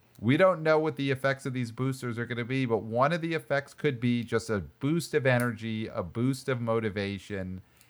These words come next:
And the oldsters might get the booster just in time to really pump them up to go, not just feel safe, but to be excited and energetic and go to the theater. So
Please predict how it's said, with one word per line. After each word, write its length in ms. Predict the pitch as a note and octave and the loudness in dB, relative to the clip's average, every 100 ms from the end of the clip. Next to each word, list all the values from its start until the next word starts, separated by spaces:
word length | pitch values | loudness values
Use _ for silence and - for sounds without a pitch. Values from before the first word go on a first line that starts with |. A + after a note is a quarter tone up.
| _ _ A#2 | _ _ 2
And 500 | A2+ A2+ A2 G#2+ - | 4 4 0 -4 -4
the 160 | A#2 | -2
oldsters 600 | - B2 C#3+ - D#3+ D#3 A#2+ | 0 2 0 -2 -2 -2 0
might 340 | A2 B2+ C3 | 0 0 0
get 160 | C#3+ C#3 | -4 -2
the 80 | |
booster 480 | A#2 A#2 A#2 - A#2+ | -4 -4 -4 -2 -2
just 440 | F2+ A2 A#2+ B2 D#3+ | 0 4 4 2 -6
in 120 | D3 | -6
time 420 | - A2+ A2+ A2 | 0 0 0 -2
to 160 | - A2 | -4 -4
really 360 | G2 G#2+ A#2 | -2 -2 -2
pump 380 | A2 - A#2+ B2 | -4 -2 -2 -2
them 140 | C#3+ B2 | -2 0
up 220 | A2 - | 0 -2
to 100 | G#2+ | -10
go, 600 | F2 G#2+ G#2 G#2 G#2+ G#2+ _ _ _ _ - | 0 2 4 0 -4 -10 _ _ _ _ 0
not 240 | A#2+ E3 | 4 4
just 200 | - A#3 | 2 -4
feel 240 | - F3+ E3+ | -2 0 0
safe, 500 | - D#3+ D#3 B2+ - | 0 2 2 0 0
but 140 | A2+ | 0
to 100 | B2 | 0
be 520 | G2+ A#2 A#2+ C3+ C3+ - | -4 -2 0 0 -2 -4
excited 960 | A#2 A2 - - B2 C3 D3 D#3 D3 | -4 -4 -8 0 2 2 0 -2 -2
and 240 | B2+ A#2 A2+ | -4 -2 0
energetic 840 | A#2 B2 A2+ A#2 A2 G#2+ G#2 - | 0 -2 -2 2 2 2 -2 -8
and 240 | G#2+ G2 D#2+ | -6 -6 0
go 240 | G2 G#2 | 2 2
to 100 | G2 | 0
the 140 | F#2+ F#2 | -4 -6
theater. 460 | G2 F#2 - - | -6 -6 -6 -8
So 380 | - G#2 G2 F#2 | -4 0 2 0